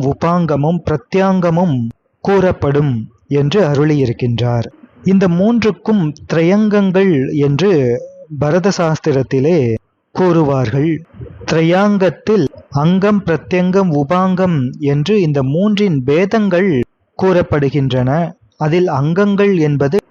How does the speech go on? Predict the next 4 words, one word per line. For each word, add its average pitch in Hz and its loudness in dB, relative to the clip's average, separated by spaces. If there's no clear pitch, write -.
அதாவது 156 0
அங்கபேதங்கள் 170 0
ஏழு. 160 2
அவை 151 0